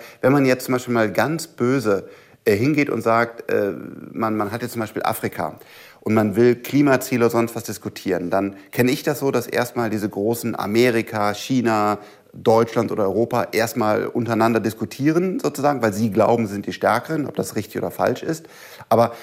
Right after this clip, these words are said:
um an dieser Diskussion teilzuhaben, muss man eigentlich eine starke Wirtschaftsnation sein. Und wenn wir das verlieren, dann diskutieren wir darüber nicht mehr. Und es werden in Zukunft, nachdem wir Atomwaffen reguliert haben,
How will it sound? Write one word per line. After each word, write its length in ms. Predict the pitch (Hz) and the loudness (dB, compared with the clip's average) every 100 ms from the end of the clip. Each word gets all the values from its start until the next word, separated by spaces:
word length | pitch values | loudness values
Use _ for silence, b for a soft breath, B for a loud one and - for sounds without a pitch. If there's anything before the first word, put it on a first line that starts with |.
| B B | B B
um 200 | - 170 | 4 4
an 180 | - 131 | 4 2
dieser 180 | 123 147 | 2 2
Diskussion 680 | 104 110 110 92 120 143 - | 0 -2 -4 2 6 6 4
teilzuhaben, 680 | - 120 165 - 147 143 139 | 0 2 2 0 0 0 0
muss 140 | 123 | -2
man 100 | 135 | -2
eigentlich 220 | 92 117 | 0 -2
eine 100 | 117 | -2
starke 400 | 113 104 104 110 | -4 0 0 -2
Wirtschaftsnation 800 | 98 110 98 - - - - 82 | -2 0 -2 -4 -8 -8 -6 -6
sein. 280 | 80 65 - - B B B B B B | -6 -8 -10 -16 B B B B B B
Und 200 | 135 127 | 2 4
wenn 120 | 135 | 4
wir 60 | 147 | 4
das 160 | 123 - | 2 0
verlieren, 760 | - 98 135 226 - 92 80 | 0 0 4 4 4 -2 -4
dann 160 | - 110 | -2 2
diskutieren 640 | 123 - 113 - 156 143 | 2 -2 -8 0 0 2
wir 60 | 135 | 0
darüber 260 | 120 113 107 | 0 0 0
nicht 320 | 107 104 - | 0 -2 -8
mehr. 160 | 87 - - | -10 -10 -4
Und 120 | 107 | -4
es 160 | 87 | 0
werden 300 | 95 139 160 | 2 4 2
in 120 | 117 104 | -2 -2
Zukunft, 520 | - 156 160 160 - B B B | -2 0 0 -2 -6 B B B
nachdem 300 | 107 - 117 | -2 2 4
wir 140 | - | 4
Atomwaffen 680 | - - 196 190 127 120 110 | 0 2 4 4 2 0 0
reguliert 500 | 107 101 104 127 - | 0 2 2 2 0
haben, 360 | 82 82 - | -4 -4 -10